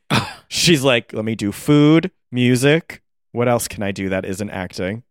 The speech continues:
Speaker 1: I have P T S D this week because
Speaker 2: Did you get it from the Chromatica Oreo?
Speaker 1: No.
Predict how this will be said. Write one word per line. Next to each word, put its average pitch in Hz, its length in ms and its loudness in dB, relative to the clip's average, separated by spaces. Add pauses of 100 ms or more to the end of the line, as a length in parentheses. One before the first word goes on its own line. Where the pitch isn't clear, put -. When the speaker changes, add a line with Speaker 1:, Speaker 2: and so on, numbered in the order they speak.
Speaker 1:
I 131 160 -2
have 156 180 -2
P 123 160 -6
T 107 160 -6
S 98 160 -6
D 202 160 -6
this 175 240 -6
week 190 520 -6 (280)
because 113 380 -6
Speaker 2:
Did 98 80 -10
you - 80 -4
get 104 100 0
it 101 60 -2
from 107 160 -6
the 104 80 -6
Chromatica 98 420 -6
Oreo? 165 380 -4 (240)
Speaker 1:
No. 113 200 -8